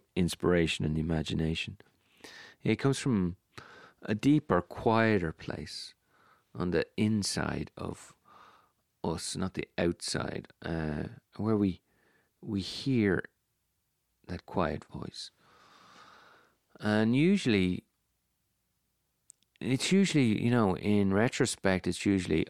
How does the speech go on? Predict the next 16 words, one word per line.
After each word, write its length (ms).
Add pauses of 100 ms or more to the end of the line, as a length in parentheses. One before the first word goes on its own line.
"Oh, 180
it 80
just 240
came 260
into 240
my 140
head," 380 (180)
or, 220 (520)
or, 160
"It 80
suddenly 400
hit 460
me 160
that," 340 (220)
uh, 260
or, 420